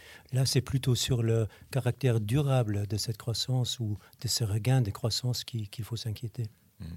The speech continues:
Speaker 2: Vous parliez des matières premières. On assiste actuellement à une, une flambée des prix, notamment celle des, des produits pétroliers. Est-ce que cette flambée est-elle incontrôlable ?
Speaker 1: Elle n'est peut-être pas incontrôlable, mais elle est le reflet d'une, d'une, d'une politique, euh, énergétique qui était relativement catastrophique et donc qui a fait qu'on a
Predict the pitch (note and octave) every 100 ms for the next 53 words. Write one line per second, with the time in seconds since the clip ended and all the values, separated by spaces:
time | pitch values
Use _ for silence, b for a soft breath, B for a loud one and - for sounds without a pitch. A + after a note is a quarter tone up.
0 | - B B E2 F2 E2+ F2+ E2 E2+ E2
1 | - E2 F2+ A#2 F#2 E2 - F2+ E2+ -
2 | D#2+ F2 E2+ D#2+ D#2 D2+ D#2 - F2+ F2
3 | D#2+ D#2 A2+ F#2 E2+ E2 E2 F2 D#2+ D2+
4 | D2+ D2+ D#2 - E2+ E2+ F2 - D#2 E2
5 | C3+ B B B - - - E2+ - E2+
6 | G2+ G2 E2+ E2+ D#2+ D2+ E2 F#2 - F2
7 | A#2+ D#2 D2+ _ _ B B B B B
8 | B B B B B _ _ _ _ G#4+
9 | F3+ C3 B2+ - - D3 A#3 G3+ F#3 B2+
10 | - B2+ B2+ A2+ A#2 A#2+ A#2 A#2 A2+ A2+
11 | - C#3+ C3+ A2+ A2 A2 A2+ A2 G2+ G#2
12 | G#2+ G2+ B B B B - A2+ A2 -
13 | B2 - B2 G#2+ F3+ A#2+ A2+ G2+ G#2 D#3+
14 | - A#2 - A2 G#2+ G2 A#2 G#2+ A#2 -
15 | - C3 E3+ - A#2+ F#2+ G2+ - A2 G2
16 | B2 - G#2 G#2 G#2+ G#2